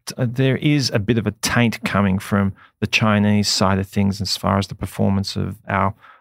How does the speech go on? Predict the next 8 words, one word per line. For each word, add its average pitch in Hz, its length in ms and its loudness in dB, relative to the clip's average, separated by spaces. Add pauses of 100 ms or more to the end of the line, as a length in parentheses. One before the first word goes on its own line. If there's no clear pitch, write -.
(180)
uh, 92 160 2
resource 101 380 0
sector, - 340 -4
for - 160 -8
example, 95 400 -2
is - 100 -4
concerned, 95 460 -4
Ryan. 87 340 -8